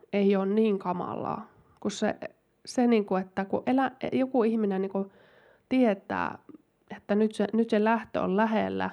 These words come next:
ja hänen silmissä on katumus siitä, että hitto, jäi tekemättä tuo asia. Jäi sanomatta tuolle tyypille, että mä rakastan sitä.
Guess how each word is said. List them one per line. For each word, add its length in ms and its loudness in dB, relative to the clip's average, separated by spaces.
ja 80 -2
hänen 260 2
silmissä 520 -2
on 100 -2
katumus 580 -2
siitä, 340 -2
että 260 -12
hitto, 360 -4
jäi 260 0
tekemättä 640 -4
tuo 300 0
asia. 440 -6
Jäi 200 4
sanomatta 560 0
tuolle 400 0
tyypille, 400 0
että 120 -8
mä 120 -4
rakastan 500 -4
sitä. 260 -14